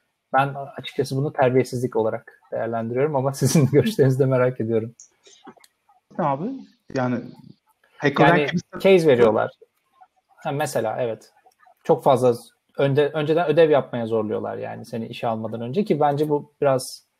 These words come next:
Speaker 1: ben, ben artık buna saygısızlık olarak bakıyorum. Çünkü şöyle bir sorun var bence. Bir kere senin işe, yani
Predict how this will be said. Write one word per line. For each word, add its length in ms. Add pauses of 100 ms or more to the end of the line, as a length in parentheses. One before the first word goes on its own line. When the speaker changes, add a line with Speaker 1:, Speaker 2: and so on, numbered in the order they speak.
(440)
Speaker 1:
ben, 260
ben 80
artık 240
buna 140
saygısızlık 500
olarak 340
bakıyorum. 340
Çünkü 180
şöyle 220
bir 60
sorun 280
var 180
bence. 340 (440)
Bir 100
kere 200
senin 460 (600)
işe, 460
yani 220